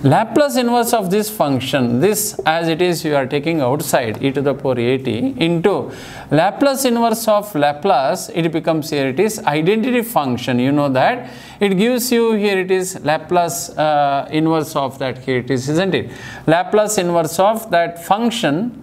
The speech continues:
which is here f of s, isn't it? So it is taking Laplace inverse both side, will, uh, uh, get that here it is f of s here.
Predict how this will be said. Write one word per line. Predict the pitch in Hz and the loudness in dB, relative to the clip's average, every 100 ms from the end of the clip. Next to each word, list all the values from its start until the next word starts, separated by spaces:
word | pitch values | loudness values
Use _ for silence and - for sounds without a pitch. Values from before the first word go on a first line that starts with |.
| - | -6
which | 165 170 | -2 2
is | 170 156 | 2 2
here | 170 180 214 - | 2 2 0 -4
f | 151 143 - | -2 0 2
of | 208 262 262 - - | 2 0 -4 -14 -10
s, | 127 127 123 - - - - - | -2 0 0 -4 -8 -10 -12 -2
isn't | 160 170 131 | 2 2 0
it? | - - | -2 -2
So | 180 165 160 175 - - - | 2 2 2 -2 -6 -12 -2
it | 175 | 0
is | 175 160 | 2 0
taking | 196 208 220 226 | 2 2 2 0
Laplace | 202 185 208 208 185 | 2 0 2 0 0
inverse | 190 185 190 - | 0 0 0 -2
both | 165 170 | -2 0
side, | 190 226 240 | 0 0 2
will, | 202 175 165 | 0 2 2
uh, | 156 | 2
uh, | 143 135 127 123 135 143 139 135 | 2 0 -2 -4 -2 0 0 0
get | 127 175 160 | 0 -2 0
that | 143 127 | -2 -2
here | 143 139 | -4 -2
it | 160 | 0
is | 208 - | 0 0
f | 131 - | -2 0
of | 160 247 254 - - | 0 0 -4 -8 -2
s | 147 - - | 0 0 0
here. | 123 110 | 0 -2